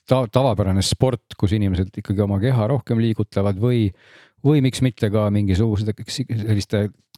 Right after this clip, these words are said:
kunstitalentide arendamine nagu, nagu, nagu pillimehe-, pillimehed, pillimängud või tähendab sellised asjad. Kui sa nendega tegeled seal allpool ja sa ei jõua,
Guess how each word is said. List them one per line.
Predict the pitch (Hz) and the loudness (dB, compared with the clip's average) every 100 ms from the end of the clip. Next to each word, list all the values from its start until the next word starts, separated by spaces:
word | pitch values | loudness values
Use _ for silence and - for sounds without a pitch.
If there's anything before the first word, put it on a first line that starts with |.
| - | 2
kunstitalentide | 131 147 - 107 107 107 110 - 101 | 2 2 -2 0 0 0 -2 0 0
arendamine | 104 104 101 101 101 101 | 2 0 0 0 0 0
nagu, | 101 98 98 | -2 -2 -2
nagu, | 104 98 104 | -2 0 -2
nagu | 104 101 | 0 -2
pillimehe-, | 104 117 107 104 101 104 107 | -2 0 0 0 -2 -4 -4
pillimehed, | 117 95 98 98 | -4 -2 -2 -2
pillimängud | 98 104 107 104 101 90 | -2 -2 0 0 0 -2
või | 92 90 | -2 -2
tähendab | 98 - - | -2 -4 -4
sellised | 123 98 104 | -2 -2 0
asjad. | 113 104 - - - - _ _ | 0 -2 -6 -20 -20 -20 _ _
Kui | - 139 | 0 2
sa | 131 | 2
nendega | 135 175 117 98 | 2 2 0 0
tegeled | 101 127 110 98 | -2 0 0 -2
seal | - 107 | -2 0
allpool | 113 123 90 98 92 87 - - | 0 0 2 2 0 -2 -6 -2
ja | 101 | 0
sa | 95 107 104 | 0 2 2
ei | 110 | 2
jõua, | 117 127 120 95 | 2 2 2 2